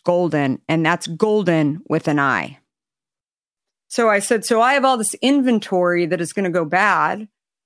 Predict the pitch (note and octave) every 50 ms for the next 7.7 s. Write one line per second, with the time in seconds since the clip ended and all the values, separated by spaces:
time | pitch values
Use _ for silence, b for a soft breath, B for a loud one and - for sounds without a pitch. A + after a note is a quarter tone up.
0 | _ - G#3 G#3 F#3+ F#3 F3+ E3+ E3 - G3 G#3 A3 A3 F3 G3 F3 F3+ F3+ E3+
1 | - - - F#3+ E3 - - - F#3+ F3 F3 E3+ E3 - - G3 F#3+ E3 D#3+ F#3
2 | F#3+ F#3+ D#3+ C#3+ - D3+ F3+ G3 - _ _ _ _ _ _ _ _ _ _ -
3 | A3 G3+ G3+ G#3 G#3+ G#3+ - - - - A#3+ A#3 - - - - G#3+ A3 G3+ D#3
4 | D#3 F3+ G3+ - - - - - _ _ _ - - B3 A3+ A#3 A#3 A3 G#3 F#3+
5 | F#3 F3 E3+ E3 F3 F3+ G3+ G3 F3 F3+ D#3+ D#3+ - - D#3+ D3 C#3+ C#3+ D3 E3+
6 | - - - E3+ F#3+ G#3 G#3+ G3 F#3+ F3+ E3+ E3+ E3 D#3 - _ - B3 D#4 B3
7 | E3+ C#3+ - - - _ _ _ _ _ E3 E3 F3 E3+